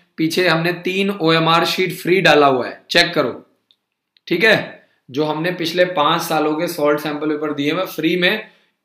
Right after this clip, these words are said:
उसके अंदर भी हमने ओएमआर sheet डाला है, ताकि जो आदमी मान लो फ्री sample paper भी ले रहा है, ऐसा ना हो कि तैयारी तो करना चाहता है ना, पढ़ना तो चाहता है वो, आगे बढ़ना चाहता है, तो ऐसे बच्चे को भी ओएमआर sheet जरूर मिलेगा, ठीक है?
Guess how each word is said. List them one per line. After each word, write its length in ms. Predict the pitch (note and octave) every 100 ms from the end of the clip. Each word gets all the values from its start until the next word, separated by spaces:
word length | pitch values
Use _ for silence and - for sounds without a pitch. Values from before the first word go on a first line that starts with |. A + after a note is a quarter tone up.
| -
उसके 300 | F3 - A3
अंदर 320 | G3+ F#3+ G#3
भी 120 | A3
हमने 200 | G#3+ G#3
ओएमआर 380 | G#3 G3 F#3+ F#3+
sheet 220 | F#3+ G3
डाला 260 | E3+ D#3 D#3+
है, 300 | C3 - - _ _
ताकि 260 | C#3 C#3 F3
जो 140 | E3
आदमी 360 | F3 D#3+ D#3+ F3+
मान 240 | D#3 D#3
लो 80 | F3
फ्री 240 | F3 E3+
sample 340 | F3 E3 D#3 E3
paper 200 | D#3+ E3
भी 100 | E3+
ले 140 | D3+
रहा 120 | D#3+
है, 60 | F3+
ऐसा 280 | D#3 - E3
ना 60 |
हो 160 | D#3+ F#3
कि 240 | F#3+ F#3 - _ _
तैयारी 360 | C3 C3 B2+ D#3
तो 140 | E3+
करना 280 | D#3+ C#3+ D#3+
चाहता 280 | D#3+ C3 C3+
है 60 |
ना, 60 | D#3+
पढ़ना 360 | E3+ C3+ C3 D3+
तो 120 | E3
चाहता 280 | D#3+ D3 F3
है 80 |
वो, 140 | F3+ F3
आगे 340 | F3 B2+ D#3+
बढ़ना 300 | D#3+ D#3 F3+
चाहता 300 | F#3+ F3+ E3+
है, 200 | E3+ E3+ - _
तो 60 | D3
ऐसे 280 | C#3 C#3 F3+
बच्चे 300 | F#3 E3+ E3+
को 140 | D#3+
भी 160 | E3 G3
ओएमआर 400 | D#3 C#3+ C3+ D3
sheet 340 | D#3 - G3+ E3
जरूर 320 | C#3 C3+ D3
मिलेगा, 420 | C3 G#2 G2 - -
ठीक 140 | E3
है? 340 | A#3 E3 -